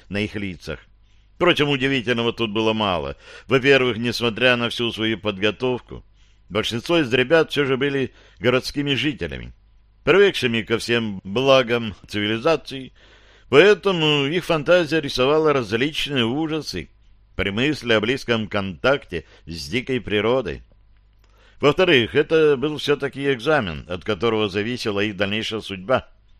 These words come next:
Часто бывало и такое, что, имея прекрасные оценки по всем дисциплинам, но, столкнувшись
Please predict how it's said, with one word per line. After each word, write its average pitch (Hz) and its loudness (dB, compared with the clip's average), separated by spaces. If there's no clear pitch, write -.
Часто 110 2
бывало 107 4
и 98 -2
такое, 98 -2
что, - 0
имея 123 2
прекрасные 107 0
оценки 117 -4
по 90 -6
всем 95 -4
дисциплинам, 95 -6
но, 113 0
столкнувшись 113 -2